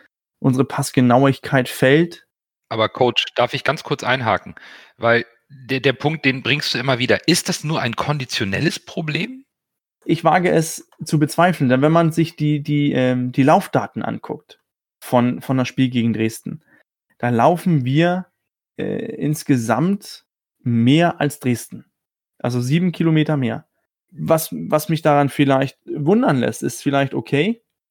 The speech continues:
Speaker 1: wir laufen in der Anfangsphase und in der, in Anfang der zweiten Hälfte laufen wir so viel, dass die Power einfach nicht für neunzig Minuten reicht.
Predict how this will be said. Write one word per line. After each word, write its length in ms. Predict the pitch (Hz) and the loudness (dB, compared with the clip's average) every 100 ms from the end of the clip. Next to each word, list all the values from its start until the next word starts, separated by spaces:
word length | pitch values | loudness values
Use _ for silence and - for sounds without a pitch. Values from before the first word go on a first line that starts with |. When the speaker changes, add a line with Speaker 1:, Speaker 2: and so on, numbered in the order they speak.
| _ | _
Speaker 1:
wir 220 | - 117 | -4 0
laufen 440 | 113 135 131 151 151 _ - | 4 2 2 -2 -2 _ -2
in 160 | 127 | 0
der 360 | 127 120 123 127 _ _ _ - | 2 4 2 0 _ _ _ -6
Anfangsphase 920 | 135 151 147 135 - 135 139 139 143 | -4 -2 -4 -6 -2 0 0 -2 -4
und 400 | - 123 123 _ - | -4 -6 -8 _ -14
in 80 | 123 | -10
der, 240 | 120 - | -10 -8
in 160 | 123 120 | -8 -6
Anfang 300 | 120 135 127 | -6 -4 -4
der 100 | 120 | -2
zweiten 240 | 131 131 | 0 0
Hälfte 300 | 131 135 - | -2 -4 -4
laufen 340 | 123 135 151 | 2 2 2
wir 80 | 147 | 0
so 100 | 135 | 2
viel, 460 | 139 - 147 151 170 _ _ _ | 0 2 4 4 0 _ _ _
dass 200 | - 131 | -6 -2
die 80 | 143 | -2
Power 400 | - - 151 151 | -2 2 2 4
einfach 360 | 131 135 143 135 | 0 -2 -2 -2
nicht 180 | 135 | -4
für 120 | - 135 | -2 -2
neunzig 340 | 131 135 135 | -2 -4 -4
Minuten 220 | 131 127 | -4 -4
reicht. 460 | 135 170 131 - | -2 0 0 -4